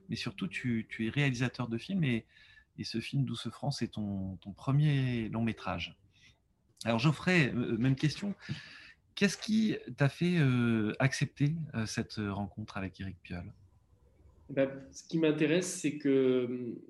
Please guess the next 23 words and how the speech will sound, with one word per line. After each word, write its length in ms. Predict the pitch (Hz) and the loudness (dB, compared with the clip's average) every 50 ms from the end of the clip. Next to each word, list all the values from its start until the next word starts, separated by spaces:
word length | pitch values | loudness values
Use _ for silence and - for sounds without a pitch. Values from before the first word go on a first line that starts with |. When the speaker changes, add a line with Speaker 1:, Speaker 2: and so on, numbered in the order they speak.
| - - - - - - - - - - _ - - | -20 -20 -20 -20 -20 -20 -20 -20 -20 -20 _ -10 -8
Speaker 2:
bon, 240 | - 123 117 117 120 | -4 -2 -2 -2 0
dans, 260 | 120 117 113 113 110 | 0 0 0 0 2
dans 140 | 117 117 117 | 2 2 2
le 60 | 117 | 2
film, 260 | 113 - - 156 135 | 0 0 0 2 2
on 60 | 127 | 2
le 60 | 123 120 | 2 2
voit 180 | 120 120 117 | 4 4 4
très 220 | 117 117 - 127 117 | 2 2 0 0 2
bien, 200 | 127 147 151 147 | 4 6 6 6
les, 200 | 139 120 113 110 | 6 6 6 6
les 120 | 110 120 | 4 4
jeunes 240 | 117 123 135 131 131 | 2 4 4 2 2
rencontrent, 560 | 110 113 120 120 - 127 123 120 - - 113 | 2 0 -2 -4 -4 -6 -8 -8 -8 -12 -12
euh, 180 | 107 104 101 101 - - | -10 -8 -8 -8 -8 -4
également 500 | - 120 117 131 123 117 120 127 131 135 | -4 -2 2 4 4 4 6 4 4 2
des, 440 | 127 117 110 107 104 101 98 - - _ _ _ _ _ _ _ _ _ _ - | 2 0 -2 -2 -2 -6 -12 -14 -18 _ _ _ _ _ _ _ _ _ _ -8
des 60 | 107 107 | -8 -2
femmes 260 | - - 139 139 143 | 2 4 6 6 6
et 80 | 135 | 6
des 160 | 127 127 123 139 | 4 4 4 4
hommes 160 | 131 131 127 | 4 4 4
politiques, 520 | 135 131 127 - - - 196 226 - - | 4 2 2 2 -2 -2 -4 -2 0 0